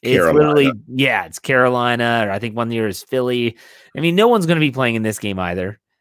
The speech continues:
Speaker 1: If you're thinking you're gonna see Ben Roethlisberger in Canton, Ohio, throwing a football other than warming up, you're not gonna see Ben Roethlisberger throwing a football in early August. So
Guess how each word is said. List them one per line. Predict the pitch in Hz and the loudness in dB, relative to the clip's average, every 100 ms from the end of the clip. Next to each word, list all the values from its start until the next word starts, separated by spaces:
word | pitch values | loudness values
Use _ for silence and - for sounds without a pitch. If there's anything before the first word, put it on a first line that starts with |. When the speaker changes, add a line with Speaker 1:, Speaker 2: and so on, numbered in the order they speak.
| - | -10
Speaker 1:
If | 110 | -4
you're | 135 143 | -2 -2
thinking | 175 160 160 | -2 -2 -4
you're | 143 | -2
gonna | 143 131 | -2 -2
see | 135 117 | -2 -2
Ben | 123 127 | 0 0
Roethlisberger | 123 123 117 117 - 117 117 107 | 2 2 0 -6 -2 -2 0 -2
in | 104 | -4
Canton, | 120 117 110 | -6 -4 -4
Ohio, | 101 107 104 - 107 101 | -4 -6 -8 -4 -4 -2
throwing | 113 113 | -2 -2
a | 92 | -4
football | - 110 117 113 | -6 -4 0 0
other | 110 120 | 0 -2
than | 107 104 | -4 -4
warming | 113 110 | -4 -2
up, | 117 120 - _ _ _ _ _ _ | -2 -2 -4 _ _ _ _ _ _
you're | 180 202 | -2 0
not | 170 123 | 2 0
gonna | 110 104 | -2 -4
see | - 95 | -4 -2
Ben | 98 92 | -2 0
Roethlisberger | 90 90 90 98 95 90 | -4 -6 -8 -6 -6 -6
throwing | 98 92 | -6 -6
a | 90 | -6
football | 104 98 101 101 90 _ | -6 -2 0 0 -2 _
in | 127 123 | -6 -4
early | 113 117 110 | -2 -2 0
August. | 101 104 123 120 _ - - - | -2 -2 -4 -6 _ -20 -20 -6
So | 127 120 117 110 | 0 2 2 0